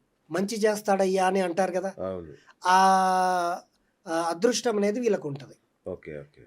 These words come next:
Speaker 1: నైన్త్లో పుట్టిన వాళ్ళు, తొమ్మిదో తారీఖు, తర్వాత వచ్చేసి పద్దెనిమిదో తారీఖు, తర్వాత వచ్చేసి ఇరవై ఏడో తారీఖు.
Speaker 2: ఓకే.
Speaker 1: ఈ తారీఖుల్లో పుట్టిన వాళ్ళు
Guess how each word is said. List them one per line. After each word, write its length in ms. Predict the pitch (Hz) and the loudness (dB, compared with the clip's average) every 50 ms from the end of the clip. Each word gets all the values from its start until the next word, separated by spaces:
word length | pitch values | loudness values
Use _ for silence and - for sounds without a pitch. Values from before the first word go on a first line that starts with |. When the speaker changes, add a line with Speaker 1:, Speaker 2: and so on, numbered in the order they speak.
| _ _ _ _ 147 | _ _ _ _ -10
Speaker 1:
నైన్త్లో 840 | 139 139 151 190 220 247 240 247 202 208 240 220 208 202 190 - _ _ _ _ _ - | -6 -2 0 2 2 2 0 -2 -2 -2 -2 0 0 0 -2 -4 _ _ _ _ _ -14
పుట్టిన 280 | 185 160 - 185 165 165 | -12 -6 -2 0 0 0
వాళ్ళు, 320 | 147 139 135 123 - - - _ _ _ _ _ _ _ _ _ _ _ _ _ _ _ - | 0 0 -4 -8 -10 -16 -20 _ _ _ _ _ _ _ _ _ _ _ _ _ _ _ -4
తొమ్మిదో 320 | 160 151 180 175 190 196 | -2 -2 0 0 0 0
తారీఖు, 640 | 196 196 196 185 196 196 202 208 208 220 226 269 277 - _ _ _ _ _ _ _ - | 2 2 2 4 4 4 2 0 0 -2 -4 -4 -6 -12 _ _ _ _ _ _ _ -4
తర్వాత 300 | 160 165 170 170 165 170 | -2 -2 -2 -2 -2 -4
వచ్చేసి 800 | 165 147 160 170 170 165 - 180 170 170 165 160 156 151 147 147 _ _ _ _ _ | -4 -4 -4 -6 -6 -4 -4 -4 -4 -2 -2 -4 -4 -6 -10 -14 _ _ _ _ _
పద్దెనిమిదో 520 | 170 151 143 147 190 185 196 196 185 202 196 | -6 -4 -2 -2 0 0 2 2 2 0 0
తారీఖు, 640 | 196 - 190 190 190 196 202 202 - 240 277 285 - _ _ _ _ _ - | 0 0 0 2 2 0 0 -2 -4 -6 -6 -6 -8 _ _ _ _ _ -2
తర్వాత 300 | 185 185 202 208 202 202 | 0 2 4 4 4 2
వచ్చేసి 580 | 196 196 - 202 202 196 202 - 320 302 311 277 | 0 0 2 2 2 2 2 -2 -4 0 2 4
ఇరవై 220 | 214 220 214 196 | 6 6 6 6
ఏడో 200 | 180 165 151 139 | 4 4 2 0
తారీఖు. 560 | 143 139 131 117 - 107 101 _ _ _ - | -2 -6 -12 -16 -18 -20 -20 _ _ _ -12
Speaker 2:
ఓకే. 320 | 85 85 - - 76 - - - | -12 -12 -12 -14 -18 -16 -8 -4
Speaker 1:
ఈ 220 | 190 220 233 208 220 | -4 -4 -2 0 2
తారీఖుల్లో 540 | 202 208 220 233 233 208 220 240 233 226 | 2 2 2 0 -2 -4 -4 -4 -2 -2
పుట్టిన 380 | 202 202 202 196 - 190 185 185 | -4 -4 -6 -6 -4 -4 -2 -2
వాళ్ళు 560 | 175 165 160 160 160 165 175 220 294 - - | 0 0 0 -2 -2 -2 -2 -2 -2 -4 -8